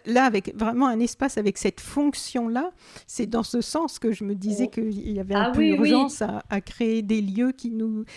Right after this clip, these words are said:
Speaker 1: qui nous aideraient
Speaker 2: Bien sûr,
Speaker 1: à
Speaker 2: et, et non seulement créer ces lieux, mais aussi des gens pour accompagner de, de, de cette prise de conscience de ces lieux. Euh, la, la, c'est, euh,
Speaker 1: Eh oui.
Speaker 2: parce que si on
Speaker 1: Oui.
Speaker 2: rentre sans conscience, là aussi, c'est, on,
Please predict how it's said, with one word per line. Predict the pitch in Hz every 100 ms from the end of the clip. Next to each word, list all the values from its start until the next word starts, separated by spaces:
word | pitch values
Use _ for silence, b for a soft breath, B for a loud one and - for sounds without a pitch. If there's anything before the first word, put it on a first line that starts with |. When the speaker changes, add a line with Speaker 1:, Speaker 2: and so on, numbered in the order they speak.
| B
Speaker 1:
qui | -
nous | 254 254 233
aideraient | 247 240 220 277
Speaker 2:
Bien | 294 233
sûr, | 311
Speaker 1:
à | 254 226
Speaker 2:
et, | 226 220
et | 220
non | 247
seulement | 302 269 277
créer | 269 277
ces | 254 - 254
lieux, | 247 302 285
mais | 247
aussi | 233 - 269
des | 240 226
gens | 269 277
pour | - 208
accompagner | 208 220 208 214 214 233 254 254
de, | 196 190 180 175 175
de, | 196 180
de |
cette | 180 190 185
prise | 233 208
de | 190
conscience | 196 196 - 214 190
de | 185
ces | - 220
lieux. | 226 262 247 B B B -
Euh, |
la, | 190 190 185 175 175 190 180 170
la, | 175 180 - -
c'est, | - - 202 190
euh, | 175
Speaker 1:
Eh | 175
oui. | 208 165 B _
Speaker 2:
parce | 202 -
que | - 226
si | - 247
on |
Speaker 1:
Oui. | 185
Speaker 2:
rentre | 190 220 240 233 -
sans | - 214
conscience, | 208 214 214 - 269 302 294 - - -
là | 190 196
aussi, | 208 - 262 240
c'est, | - 180 214 170 160 - -
on, | -